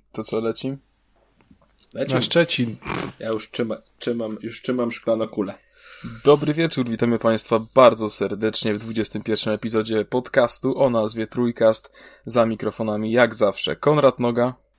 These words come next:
Speaker 3: Cześć.
Speaker 1: Kuba Smolak.
Speaker 2: Dzień dobry, redaktorze Kacprze, dzień dobry, redaktorze Konradzie, dzień dobry państwu.
Speaker 1: Oraz Kacper Cembrowski, czyli ja, i również was bardzo serdecznie witam. Można by pomyśleć, że jest to zwykły epizod,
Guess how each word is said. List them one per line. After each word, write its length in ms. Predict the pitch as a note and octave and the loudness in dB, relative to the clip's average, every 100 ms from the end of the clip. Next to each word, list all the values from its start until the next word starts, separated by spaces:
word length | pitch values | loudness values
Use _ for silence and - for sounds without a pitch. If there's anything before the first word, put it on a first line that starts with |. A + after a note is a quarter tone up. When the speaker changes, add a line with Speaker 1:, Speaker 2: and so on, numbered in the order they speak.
| _ | _
Speaker 3:
Cześć. 560 | C#4+ A#3 - - - - _ _ _ _ _ _ _ _ _ _ _ - | 4 4 4 -8 -18 -20 _ _ _ _ _ _ _ _ _ _ _ -4
Speaker 1:
Kuba 480 | - D#3 A2+ F#2+ - | 0 4 4 4 -2
Smolak. 720 | - - A#2 C3+ D3 C#3+ - _ _ _ _ _ _ _ _ _ _ _ _ _ - | -2 0 4 6 6 4 -2 _ _ _ _ _ _ _ _ _ _ _ _ _ -20
Speaker 2:
Dzień 340 | F#2+ F#2 F#2+ | -10 -6 -4
dobry, 300 | G2 G2+ G#2+ | -2 2 2
redaktorze 540 | G#2+ A2 A2 A2+ G#2+ A2+ | 4 2 2 0 -2 0
Kacprze, 500 | F#3 D3 - - A2+ | 0 0 -2 -4 -4
dzień 300 | C3 E3+ D#3+ | -2 -2 -2
dobry, 300 | D3 D3 C3+ | -2 2 4
redaktorze 600 | C3 A#2 - F#2 F2+ F#2 | 4 2 0 -6 -4 -6
Konradzie, 680 | - E3 D#3+ D3+ B2+ G#2+ | 0 2 4 6 4 2
dzień 240 | F2 G#2 G2+ | 0 -2 -2
dobry 360 | F2+ E2+ E2+ | -4 -8 -14
państwu. 680 | E2+ A2 C3+ D3+ - - - | -6 -4 -4 -6 -10 -12 0
Speaker 1:
Oraz 440 | B2 A#2 F#2+ - - | 4 4 4 0 0
Kacper 420 | B2 A#2 - G#2+ | 2 2 2 -4
Cembrowski, 580 | G#2+ G#2 G#2+ G2 - G2+ | -4 -2 -2 -2 -8 -10
czyli 280 | - G2+ G#2+ | -10 -6 -4
ja, 120 | G2+ | -2
i 120 | G#2 | -4
również 240 | G2+ G2+ G#2+ | -6 -8 -10
was 140 | A2 | -4
bardzo 280 | B2+ B2+ B2 | -2 -2 -2
serdecznie 540 | B2+ A#2+ B2 - B2 | -4 -2 -4 -4 -6
witam. 340 | C3+ D3 A2 A2 - - - - | -4 -2 -2 -2 -14 -20 -20 -4
Można 360 | C#3+ B3 C4 F#3+ | 4 4 6 2
by 120 | D3+ | 2
pomyśleć, 560 | A#2 A2+ C3+ - A2+ A2 | 0 0 -2 -2 -2 -2
że 140 | A2+ | -2
jest 180 | A2+ - | -2 -4
to 80 | A2 | -6
zwykły 440 | G#2+ C#3+ - A2 | -4 -4 2 2
epizod, 540 | G#2 A#2 F#2 E2+ - | 2 -2 -4 -8 -12